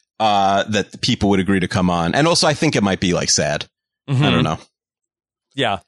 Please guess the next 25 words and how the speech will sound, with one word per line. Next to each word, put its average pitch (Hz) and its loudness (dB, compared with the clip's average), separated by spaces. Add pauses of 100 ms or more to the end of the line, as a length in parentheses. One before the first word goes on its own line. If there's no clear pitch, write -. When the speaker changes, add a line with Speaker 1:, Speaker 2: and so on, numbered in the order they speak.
(160)
Speaker 1:
Uh, 165 4
not 254 4
everyone 339 4
has 320 2
to 302 2
have 269 2
a - 2
wedding, 240 4
by 104 2
the 95 2
way. 87 2
Like, 156 2
it's, - -2
it, 196 2
no 196 4
one 294 4
will 277 2
judge 220 2
you. - -8
People 311 2
will 302 4
judge 208 2
you 190 2
way 185 4
more 175 4